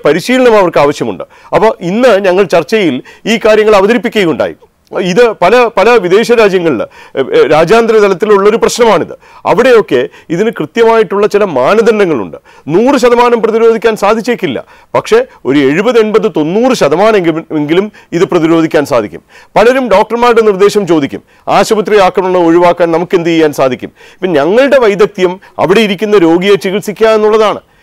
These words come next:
ഈ രോഗിയുടെ ജീവൻ രക്ഷിക്കാൻ വേണ്ടി എന്തൊക്കെ ചെയ്യണം എന്നുള്ളതിൽ വിദഗ്ധരാണ് ഡോക്ടർമാർ. പക്ഷെ അതിന് പറ്റിയ സാഹചര്യം ഉണ്ടാക്കേണ്ടത് എങ്ങനെയാണെന്ന് ഈ നാട്ടിലെ നിയമവ്യവസ്ഥയും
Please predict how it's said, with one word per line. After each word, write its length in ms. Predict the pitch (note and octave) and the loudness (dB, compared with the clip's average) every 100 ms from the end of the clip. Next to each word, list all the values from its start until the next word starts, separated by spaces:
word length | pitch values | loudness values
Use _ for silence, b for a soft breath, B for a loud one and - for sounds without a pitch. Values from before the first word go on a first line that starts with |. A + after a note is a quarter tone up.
| b | b
ഈ 240 | D3 G#3+ B3 | -2 0 2
രോഗിയുടെ 540 | F3+ F3 F3+ G3 G3+ | 4 2 2 0 0
ജീവൻ 500 | E3+ B2 D#3+ G#3+ A3 | 0 -4 -2 0 0
രക്ഷിക്കാൻ 600 | D#3+ - G3+ G3 F#3+ G3+ | -2 -4 -6 -2 0 0
വേണ്ടി 420 | D#3 C#3+ D3 A#3+ b b - | -2 -2 -2 -4 b b -4
എന്തൊക്കെ 340 | F3 F#3+ A#3 | 0 0 0
ചെയ്യണം 420 | - F3 F#3 F#3 | -2 0 0 0
എന്നുള്ളതിൽ 400 | E3 E3 E3+ F3+ | 0 0 0 -2
വിദഗ്ധരാണ് 800 | D#3 C3+ - - A#3+ F3+ D3+ D#3 B B C#3+ | -2 0 -2 0 2 2 0 -2 B B -2
ഡോക്ടർമാർ. 500 | D3+ F3 C#3+ F2+ - b b - | -2 -2 -4 -4 -8 b b -6
പക്ഷെ 200 | - A#3+ - | -2 -2 -2
അതിന് 280 | B2+ D3+ C4 | -4 -2 0
പറ്റിയ 320 | A#3 - B3 | 0 0 -2
സാഹചര്യം 640 | A#3 D3 F3+ A3+ B3 B3+ B3 | 0 0 2 2 2 2 2
ഉണ്ടാക്കേണ്ടത് 540 | A3+ A3 A3 G#3+ G3 | 2 0 0 0 0
എങ്ങനെയാണെന്ന് 640 | F3 A#3 A3+ F3 D#3 C#3+ F3+ B B | 2 2 2 2 -2 -4 -6 B B
ഈ 180 | D3+ A3 | -6 -2
നാട്ടിലെ 380 | A3+ G3 F#3 A3 | 0 0 0 -2
നിയമവ്യവസ്ഥയും 1080 | G3 C#3 F3 G#3+ G3+ D#3+ D#3 D#3 C#3+ G3 | 0 0 2 2 2 0 -4 -2 -2 -4